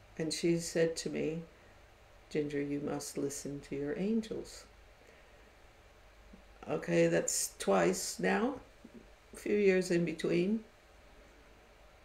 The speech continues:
And Cecil always painted fools and angels.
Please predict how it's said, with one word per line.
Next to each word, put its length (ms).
And 120
Cecil 400
always 400
painted 520
fools 640
and 220
angels. 640